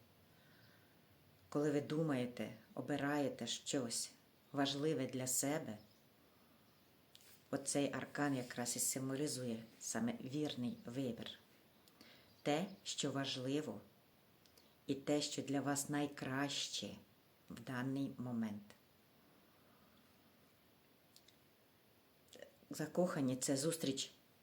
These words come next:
двох однодумців, двох сердець, які б'ються в унісон, двох людей,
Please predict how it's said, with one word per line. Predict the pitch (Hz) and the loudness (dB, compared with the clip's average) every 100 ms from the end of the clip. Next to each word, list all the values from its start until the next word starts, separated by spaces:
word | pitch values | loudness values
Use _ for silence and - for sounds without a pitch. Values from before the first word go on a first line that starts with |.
| - - - - - - - | -20 -20 -20 -20 -20 -20 -8
двох | 143 147 143 | -2 -2 0
однодумців, | 151 - 147 - 143 139 - 120 - - - - - - - - - - - - - - - - - - - - - - - - - | -2 0 0 0 0 2 2 -2 -6 -14 -20 -20 -20 -20 -20 -20 -20 -20 -20 -20 -20 -20 -20 -20 -20 -20 -20 -20 -20 -20 -20 -20 -8
двох | 131 147 156 - - - - - - | 0 4 4 2 -8 -12 -20 -20 -2
сердець, | - 165 135 123 160 160 | 2 4 4 4 4 4
які | 147 - | 0 -2
б'ються | 123 123 147 - 131 | -4 0 0 0 0
в | |
унісон, | 131 135 135 - 127 135 123 - - - - - - - - - - - - - - - - - - - - - - - - - - - - | 2 2 2 2 2 0 -4 -12 -20 -20 -20 -20 -20 -20 -20 -20 -20 -20 -20 -20 -20 -20 -20 -20 -20 -20 -20 -20 -20 -20 -20 -20 -20 -20 -14
двох | 135 143 165 170 - - - - - - - - - | -6 4 6 6 -2 -16 -20 -20 -20 -20 -20 -10 2
людей, | 160 147 156 180 185 - | 4 8 8 8 6 0